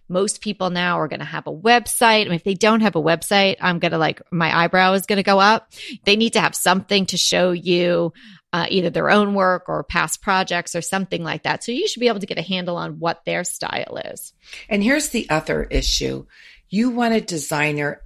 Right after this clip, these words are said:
Speaker 2: that helps you define your style. Some people actually, I think that's one of the most important questions you can ask yourself if you decorate.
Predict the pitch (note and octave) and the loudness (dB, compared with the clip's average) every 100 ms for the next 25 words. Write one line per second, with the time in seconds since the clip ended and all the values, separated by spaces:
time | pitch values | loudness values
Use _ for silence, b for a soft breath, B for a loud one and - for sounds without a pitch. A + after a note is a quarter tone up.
0 | D3+ D3+ C#3 C3+ - E3+ E3+ - - D#3 | -6 0 0 0 -2 0 0 -2 -4 -4
1 | C#3+ C#3+ - C#3 C3 C3 - C#3 C3+ C3 | -6 -6 -4 0 0 -2 -6 -2 0 0
2 | - - A2+ - - F4+ F4+ E4 - - | -2 -4 -4 -4 -4 -2 -2 -2 -2 0
3 | A3+ G#3 - F#3+ F3 B B B B B | 0 0 -2 0 -2 B B B B B
4 | A3 B3+ D#4+ C4+ A#3 G#3 F3+ E3 D3+ E3 | 2 2 0 2 2 0 0 0 0 0
5 | - F#3 - F3+ D#3 - E3+ - D3 D3 | -2 -6 -4 -6 -6 -4 -4 -4 -6 -6
6 | C#3 D3 C3+ C3+ - C3 - B2 B2 D3 | -8 -8 -6 -8 -8 -10 -6 -6 -6 -14
7 | - C3 C3 - - - - | -12 -6 -6 -8 -16 -16 -18